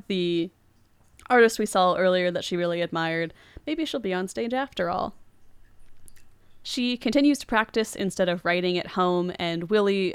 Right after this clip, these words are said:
offhandedly jokes about locking her up again, uh,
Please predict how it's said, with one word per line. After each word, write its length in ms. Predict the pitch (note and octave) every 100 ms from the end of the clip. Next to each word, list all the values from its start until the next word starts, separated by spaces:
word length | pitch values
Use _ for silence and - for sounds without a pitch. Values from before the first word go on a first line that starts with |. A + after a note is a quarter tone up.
| -
offhandedly 600 | B3 - C4+ A#3+ A3+ G3+
jokes 340 | F#3+ F#3 F#3
about 240 | F3+ F3 -
locking 360 | E3 D#3+ F3
her 120 | F3 E3
up 140 | D#3+
again, 420 | F3+ F3+ F3+ F3+ - - - _ -
uh, 480 | F3 E3 D#3+ E3+